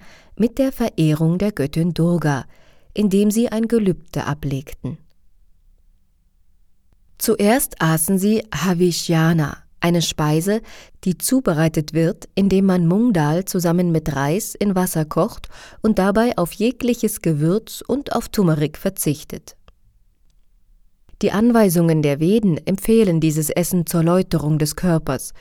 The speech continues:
bevor man eine rituelle Zeremonie durchführt. Alle unverheirateten Gopis in Vrindavan pflegten täglich frühmorgens die Göttin Katyayani zu verehren, nachdem sie ihr Bad in der Yamuna genommen hatten.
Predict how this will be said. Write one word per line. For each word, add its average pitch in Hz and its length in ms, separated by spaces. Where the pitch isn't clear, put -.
bevor 156 320
man 156 180
eine 151 280
rituelle 160 480
Zeremonie 160 640
durchführt. 143 640
Alle 254 320
unverheirateten 170 1000
Gopis 190 440
in 151 140
Vrindavan 175 680
pflegten 226 600
täglich 170 580
frühmorgens 185 800
die 233 160
Göttin 160 400
Katyayani 170 840
zu - 180
verehren, 143 600
nachdem 220 480
sie 247 140
ihr 185 180
Bad 135 400
in 190 100
der 196 100
Yamuna 175 480
genommen 139 500
hatten. 131 320